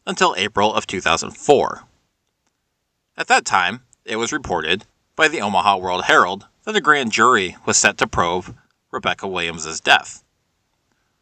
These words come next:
Mark Rhodes, the chief criminal prosecutor at the Douglas County Attorney's Office,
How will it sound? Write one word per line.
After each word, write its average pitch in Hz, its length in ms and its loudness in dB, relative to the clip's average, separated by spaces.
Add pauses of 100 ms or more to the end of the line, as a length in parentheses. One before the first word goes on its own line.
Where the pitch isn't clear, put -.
(400)
Mark - 240 4
Rhodes, 107 540 -2 (140)
the 107 80 -6
chief 131 440 -2
criminal 110 380 0
prosecutor 107 760 2 (380)
at 170 180 2
the 180 80 -10
Douglas - 380 -2
County 90 360 -2
Attorney's 135 380 2
Office, - 480 -2